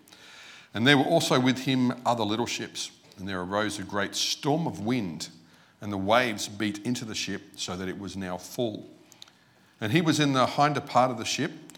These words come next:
asleep on a pillow. And they awake him and said, and they say unto him, Master, carest thou not that we perish? And he arose and rebuked the wind and said unto the sea, Peace, be still. And the wind ceased,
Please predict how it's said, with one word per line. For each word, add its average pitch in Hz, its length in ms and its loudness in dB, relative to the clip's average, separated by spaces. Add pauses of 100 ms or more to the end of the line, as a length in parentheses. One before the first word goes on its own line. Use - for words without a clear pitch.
(240)
asleep 175 520 2
on 117 80 -2
a 113 60 -4
pillow. 131 420 0 (540)
And 107 140 -2
they 120 80 6
awake 135 360 2
him 117 140 -2
and 95 220 -4
said, 139 400 -4
and 101 160 -4
they 95 60 -2
say 160 200 2
unto 113 120 -2
him, 95 180 0 (340)
Master, 240 380 4
carest 196 480 2
thou 147 120 6
not 190 340 2
that 123 120 2
we 123 80 -2
perish? 196 560 0 (800)
And 110 100 -2
he 104 140 -2
arose 113 460 0
and 104 100 -6
rebuked 104 420 -2
the 123 80 -4
wind 117 320 -4
and 87 120 -8
said 101 220 -4
unto 101 220 -4
the 90 100 -8
sea, 92 640 -4 (360)
Peace, - 580 -4 (340)
be 98 80 -6
still. 113 400 -4 (960)
And 95 140 -4
the 98 60 -2
wind 110 260 -2
ceased, 107 520 -2